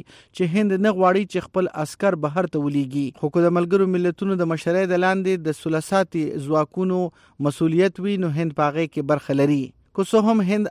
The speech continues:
افغانستان ته اقتصادي مرستې برابروي، خو د فوزي امداد په برخه کې یې تر اوسه ډیر احتیاط کړی دی. او بل پلو پاکستان هم نه غواړي چې هند په افغانستان کې لوی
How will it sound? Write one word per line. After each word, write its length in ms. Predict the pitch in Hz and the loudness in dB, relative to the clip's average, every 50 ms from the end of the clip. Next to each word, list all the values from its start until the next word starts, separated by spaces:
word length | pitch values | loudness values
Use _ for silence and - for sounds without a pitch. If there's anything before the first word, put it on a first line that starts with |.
| - 175 | -2 -2
افغانستان 600 | 170 170 175 175 175 175 - - 202 196 202 196 - | -2 0 0 -2 -2 -2 -4 -2 0 0 0 0 0
ته 80 | 208 202 196 | 0 0 0
اقتصادي 460 | 175 165 160 - - 165 170 165 190 180 | -2 -4 -6 -2 -2 0 0 0 -2 -2
مرستې 340 | 190 196 185 - - 175 156 156 | -2 -2 -2 -4 -4 -2 0 0
برابروي، 520 | 151 156 156 156 156 165 175 190 202 180 160 156 - - - - _ _ | 2 2 0 0 0 0 0 0 0 0 -2 -4 -6 -12 -20 -20 _ _
خو 100 | - 165 156 | 0 2 2
د 100 | 160 - - | 2 2 2
فوزي 260 | 175 165 165 170 190 190 | 0 0 0 0 0 0
امداد 340 | 185 180 170 185 185 175 - | 0 2 2 2 2 2 0
په 80 | 175 160 151 | -2 -2 0
برخه 300 | 175 190 185 - - 175 | 0 0 0 0 -4 -8
کې 160 | 160 - - 175 | -8 -4 -4 -2
یې 160 | 185 180 - | -2 -2 -2
تر 140 | 180 156 175 | -4 -4 -4
اوسه 180 | 175 - 165 147 147 | -4 -4 -4 -2 0
ډیر 160 | 151 139 - - 143 | 0 -2 -2 -4 -6
احتیاط 400 | 139 - - 180 175 156 127 127 - | -8 -4 -2 0 0 0 0 -2 -4
کړی 160 | 139 135 135 135 | -4 -2 -2 -2
دی. 140 | 139 131 113 - _ - - - _ _ 147 | -2 -4 -4 -8 _ -20 -20 -20 _ _ -4
او 80 | 143 143 | 0 2
بل 160 | 151 156 160 156 | 2 0 0 0
پلو 200 | 156 156 160 160 156 | 0 0 0 0 0
پاکستان 460 | 156 143 - 151 143 - 170 165 170 156 147 | -2 -2 -2 -6 -8 -6 -4 -4 -2 -2 -4
هم 120 | 185 190 | -4 -2
نه 180 | 180 170 165 156 143 | -2 -2 -2 -2 0
غواړي 280 | 151 151 143 151 165 185 170 - | 0 0 2 0 0 -2 -4 -6
چې 100 | - 156 143 135 147 | -6 -6 -4 -4 -2
هند 160 | 170 175 170 151 - - - - _ _ | -2 -2 -4 -6 -8 -14 -20 -20 _ _
په 60 | - 151 151 147 | 0 0 0 0
افغانستان 580 | 139 143 147 147 151 143 - - 185 180 180 165 - | 0 0 -2 -2 -2 -4 -2 -2 0 0 0 -2 -2
کې 80 | 151 147 147 | -4 -2 0
لوی 180 | 160 165 147 | 0 0 0